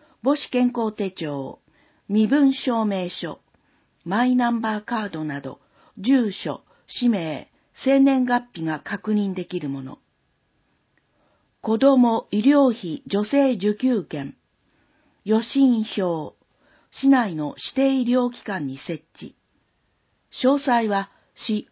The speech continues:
ホームページで。市ホームページ。市内指定医療機関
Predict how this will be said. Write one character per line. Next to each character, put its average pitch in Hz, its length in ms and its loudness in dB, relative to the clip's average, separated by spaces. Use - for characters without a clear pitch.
ホ 277 220 2
ー 294 40 6
ム 277 180 8
ペ 247 240 -2
ー 143 60 -8
ジ 143 140 -12
で。 143 220 -12
市 226 240 -4
ホ 277 220 6
ー - 20 8
ム 277 180 8
ペ 247 300 0
ー 143 100 -10
ジ。 - 220 -14
市 285 100 4
内 226 380 4
指 - 180 -14
定 285 280 4
医 262 80 2
療 262 280 4
機 - 160 -14
関 160 300 -4